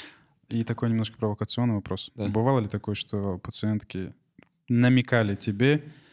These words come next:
Speaker 1: э, чтобы ты им что-то сделал, какую-то манипуляцию, э, клиентки? У тебя же клиентки, у тебя не пациентки.
Speaker 2: Ну,
Speaker 1: Взамен
Speaker 2: это можно считать как
Speaker 1: взамен на
Speaker 2: как-то
Speaker 1: интим.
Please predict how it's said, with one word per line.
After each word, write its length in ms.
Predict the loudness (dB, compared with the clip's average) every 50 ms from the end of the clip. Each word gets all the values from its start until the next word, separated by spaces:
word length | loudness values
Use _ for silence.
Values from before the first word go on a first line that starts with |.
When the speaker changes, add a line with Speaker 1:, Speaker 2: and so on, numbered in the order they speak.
| _ _ _ _ _
Speaker 1:
э, 460 | -8 -4 -4 -2 -2 -2 -2 -4 -4 -4
чтобы 320 | -4 -4 -4 -4 -4 -4
ты 120 | -2 -2
им 100 | -2 -2
что-то 260 | -2 -4 -6 -6 -4 -4
сделал, 260 | -2 0 0 0 0
какую-то 280 | -4 -6 -10 -6 -4
манипуляцию, 640 | -4 -4 -4 -4 -2 -2 -2 -2 -2 -4 -6 -6 -8 -8
э, 680 | -8 -10 -10 -8 -8 -10 -10 -10 -10 -12 -12 -12 -12 -8
клиентки? 520 | -6 -4 -2 -2 -2 -4 -6 -10 -12 -12
У 40 | -12
тебя 160 | -10 -10 -10
же 80 | -10 -8
клиентки, 340 | -4 -4 -4 -4 -4 -8 _
у 40 | -14
тебя 160 | -12 -10 -12
не 60 | -12
пациентки. 500 | -12 -10 -10 -8 -8 -8 -12 -14 -18 -20 _ _ _ -10
Speaker 2:
Ну, 380 | -6 -2 0 2 2 2 4
Speaker 1:
Взамен 340 | 6 6 8 8 8 8 8 6
Speaker 2:
это 160 | 6 6 6
можно 400 | 6 4 4 4 4 4 2 2
считать 360 | 0 0 0 0 -2 -2 0
как 180 | 0 -2 -2 -2 -4 -12 -10 _
Speaker 1:
взамен 440 | 0 2 4 6 6 6 4 4 2
на 80 | 2
Speaker 2:
как-то 120 | 2 2 2
Speaker 1:
интим. 380 | 0 0 0 0 0 0 0